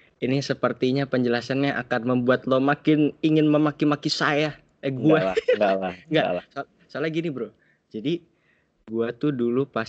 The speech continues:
Speaker 1: S M P itu boarding school.
Speaker 2: Hmm.
Speaker 1: Lo, lo tau boarding school kan?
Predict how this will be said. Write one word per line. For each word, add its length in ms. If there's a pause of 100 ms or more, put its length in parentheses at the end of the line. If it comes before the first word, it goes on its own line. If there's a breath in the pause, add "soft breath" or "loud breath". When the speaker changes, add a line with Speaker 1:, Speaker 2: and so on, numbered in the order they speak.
Speaker 1:
S 280
M 180
P 320 (800)
itu 220
boarding 480
school. 320 (1000)
Speaker 2:
Hmm. 160
Speaker 1:
Lo, 200 (300)
lo 140
tau 160
boarding 240
school 240
kan? 240